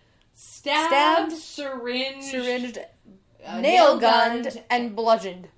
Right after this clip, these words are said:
Speaker 1: in the head. His head is bleeding profusely.
Speaker 2: <laughs>
Speaker 1: Um, and so then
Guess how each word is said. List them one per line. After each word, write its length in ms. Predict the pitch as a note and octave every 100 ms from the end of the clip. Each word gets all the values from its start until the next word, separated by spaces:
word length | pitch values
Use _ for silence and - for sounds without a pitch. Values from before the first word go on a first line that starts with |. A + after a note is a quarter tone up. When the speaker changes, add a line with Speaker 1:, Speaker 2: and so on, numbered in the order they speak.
| _ _ G#3 G#3 F3+
Speaker 1:
in 280 | F#3+ B3 A#3
the 100 | A3
head. 300 | F#3+ C3+ - _ _ _ _
His 180 | A#3 G#3
head 200 | G#3 G3
is 60 | F#3
bleeding 360 | - - F3+
profusely. 540 | F#3 - - - - _ _ _ _ A3+ _ _ _ _ _ -
Speaker 2:
<laughs> 140 | A3 - _ _ _ _
Speaker 1:
Um, 460 | - G3+ G3+ F#3+ F3 - _ _ _ _ _ _ _ _ _ _ _ _ -
and 240 | G#3 G#3 G3+
so 160 | A#3
then 500 | G3+ A#3+ B3+ B3 A#3+